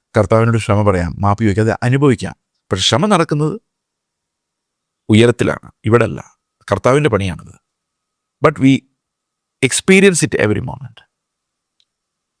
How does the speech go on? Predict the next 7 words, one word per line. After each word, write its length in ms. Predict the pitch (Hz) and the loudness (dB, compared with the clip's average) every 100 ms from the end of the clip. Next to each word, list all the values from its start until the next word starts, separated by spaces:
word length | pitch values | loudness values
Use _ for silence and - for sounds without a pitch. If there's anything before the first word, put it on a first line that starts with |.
| _ _ _ _ | _ _ _ _
അതാണ് 360 | 131 135 110 131 - _ _ _ _ | 0 0 0 -4 -10 _ _ _ _
നിരന്തരമായ 580 | 123 123 147 175 175 151 | 0 0 2 0 2 2
മാനസാന്തരം 580 | 110 110 107 120 127 113 | 2 0 0 -2 0 -2
എന്നുള്ളതിൻ്റെ 440 | 104 98 98 101 147 | -2 -2 -2 -2 -2
രണ്ട് 180 | 151 156 | 0 0
തലങ്ങൾ. 280 | 104 98 127 - _ _ _ _ _ _ _ - | -2 -4 -10 -16 _ _ _ _ _ _ _ -4
ഒന്ന് 300 | 120 170 | 0 2